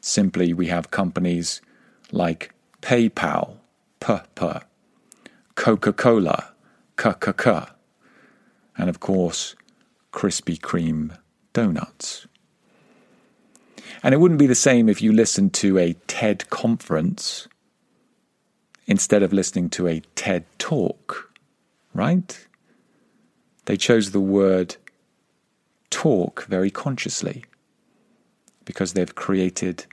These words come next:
an alliteration, ted Talks. We love alliteration.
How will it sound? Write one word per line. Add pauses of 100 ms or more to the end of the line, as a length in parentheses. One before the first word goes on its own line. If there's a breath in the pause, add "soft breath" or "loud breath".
(180)
an
alliteration, (320)
ted (360)
Talks. (1800 loud breath)
We
love
alliteration.